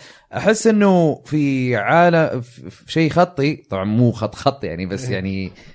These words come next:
Speaker 2: درب
Speaker 1: آه،
Speaker 2: معين.
Speaker 1: إي، في طريق معين، آه، أفضل، لأنه يعني عشان ما توقف، ما ت-، ما
Speaker 2: بالعكس،
Speaker 1: ت-
Speaker 2: أنا هنا أختلف معك. أنا أشوف إذا كانت عالم مفتوح، الخيارات بدل ما نخلص الطريق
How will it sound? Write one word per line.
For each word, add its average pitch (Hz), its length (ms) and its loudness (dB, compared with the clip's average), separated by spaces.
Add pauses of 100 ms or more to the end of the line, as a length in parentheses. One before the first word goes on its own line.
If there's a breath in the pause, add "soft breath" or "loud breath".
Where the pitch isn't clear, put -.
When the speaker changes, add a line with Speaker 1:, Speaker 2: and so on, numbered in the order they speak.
(120 soft breath)
Speaker 2:
درب 123 160 -2
Speaker 1:
آه، 101 160 0
Speaker 2:
معين. - 280 -6 (120)
Speaker 1:
إي، 110 440 2
في 127 200 2
طريق 143 240 2
معين، 160 460 4 (440 soft breath)
آه، 120 500 -2
أفضل، 170 280 2
لأنه 147 680 4 (300)
يعني 127 420 -2
عشان 156 200 2
ما 180 120 6
توقف، 160 440 2
ما 151 120 2
ت-، 165 160 -6
ما 151 80 0
Speaker 2:
بالعكس، 123 220 -4
Speaker 1:
ت- 151 40 2
Speaker 2:
أنا 139 440 -2
هنا 156 80 -6
أختلف 123 300 -8
معك. 101 240 -16
أنا 120 100 -8
أشوف 123 200 -8
إذا 120 100 -6
كانت 151 240 -4
عالم 147 280 -6
مفتوح، 117 300 -12
الخيارات 131 420 -8
بدل 139 200 -8
ما 135 80 -12
نخلص 135 300 -10
الطريق 127 260 -8